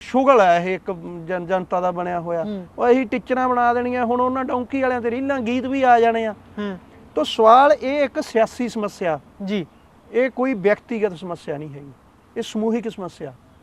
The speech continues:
Speaker 1: ਲੋਕਾਂ ਦੇ ਰੁਜ਼ਗਾਰ ਦੀ, ਲੋਕਾਂ ਨੂੰ ਇੱਕ ਚੰਗਾ, ਅ,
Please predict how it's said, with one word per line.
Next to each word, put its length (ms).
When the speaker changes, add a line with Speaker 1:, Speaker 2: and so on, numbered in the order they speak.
Speaker 1:
ਲੋਕਾਂ 500
ਦੇ 240
ਰੁਜ਼ਗਾਰ 520
ਦੀ, 200
ਲੋਕਾਂ 400
ਨੂੰ 100
ਇੱਕ 140
ਚੰਗਾ, 560
ਅ, 20